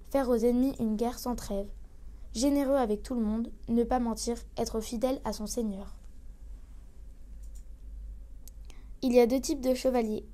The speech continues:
Le chevalier errant, c'est un chevalier qui ne cesse de parcourir le monde. Il va de château en château,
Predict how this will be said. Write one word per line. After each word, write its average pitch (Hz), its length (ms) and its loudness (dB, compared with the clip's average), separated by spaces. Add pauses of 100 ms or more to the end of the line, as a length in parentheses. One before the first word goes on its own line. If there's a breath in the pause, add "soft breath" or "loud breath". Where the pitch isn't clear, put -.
(120)
Le 233 80 0
chevalier 269 520 4
errant, 202 280 0 (240)
c'est 247 200 2
un 240 80 4
chevalier 285 420 2
qui - 140 -2
ne 226 100 4
cesse 277 260 4
de 226 120 0
parcourir 247 540 -2
le 220 120 2
monde. 202 260 -6 (580 soft breath)
Il 247 140 4
va 294 120 10
de 254 120 4
château 277 280 2
en 269 140 4
château, 226 380 0